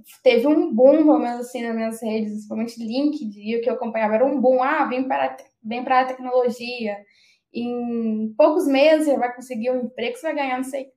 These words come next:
tantos mil", assim. E, gente, assim, <laughs> na verdade, pelo menos pra mim, não, não aconteceu assim, não está acontecendo assim. É, eu,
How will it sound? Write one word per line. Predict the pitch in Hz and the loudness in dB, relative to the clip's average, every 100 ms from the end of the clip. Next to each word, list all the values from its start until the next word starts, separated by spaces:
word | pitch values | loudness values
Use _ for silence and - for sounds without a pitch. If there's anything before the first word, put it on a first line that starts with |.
| _ | _
tantos | 226 233 233 - 214 | -10 -8 -10 -14 -10
mil", | 220 220 220 | -6 -6 -8
assim. | 214 226 240 - _ _ _ | -12 -14 -14 -18 _ _ _
E, | 254 | 2
gente, | 277 294 | 4 4
assim, | 302 277 | 4 2
<laughs> | 277 | 2
na | |
verdade, | 226 247 247 240 247 214 233 | 2 2 2 4 2 2 -4
pelo | 233 | -4
menos | 233 262 | -2 -2
pra | 269 277 | 2 4
mim, | 269 240 | 4 2
não, | 240 302 381 381 - | 4 4 4 -2 -4
não | 254 285 | 0 0
aconteceu | 302 294 302 262 262 226 226 | 2 2 4 2 0 -4 -4
assim, | 226 226 | -8 -8
não | 226 247 | -8 -8
está | 254 226 | -10 -12
acontecendo | - 226 226 220 220 208 | -12 -16 -16 -14 -12 -12
assim. | 208 - 208 220 214 _ _ _ _ _ | -12 -16 -12 -10 -12 _ _ _ _ _
É, | 220 226 226 233 226 214 214 208 208 - _ _ | -4 -2 -2 -4 -4 -2 -2 -4 -6 -10 _ _
eu, | 226 226 233 233 226 226 | -4 0 0 -2 -4 -10